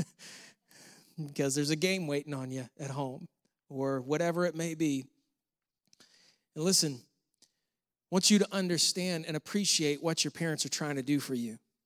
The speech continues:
They love you with all of their heart, and they love God with all of their heart, and they want you to love him with all their heart.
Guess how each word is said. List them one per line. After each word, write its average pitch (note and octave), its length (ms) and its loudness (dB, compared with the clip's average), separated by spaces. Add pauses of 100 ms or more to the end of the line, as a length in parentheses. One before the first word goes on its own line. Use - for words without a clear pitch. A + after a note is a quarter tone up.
(1080)
They F3 140 4
love F3+ 260 6
you E3+ 120 4
with D3+ 120 4
all D3+ 240 4
of D3+ 60 0
their D3 120 0
heart, D3+ 320 0
and D#3 120 -2
they D#3 80 4
love D3+ 240 0
God D3 280 -2
with C#3+ 120 -6
all C#3 240 -4
of C#3+ 80 -6
their C#3 100 -6
heart, C3+ 340 -6 (520)
and D3 100 -2
they E3 60 6
want D#3+ 240 2
you D3 180 2
to D3 60 2
love C3 240 -4
him B2+ 180 -12
with B2+ 120 -12
all B2 180 -12
their B2+ 100 -12
heart. A#2+ 280 -14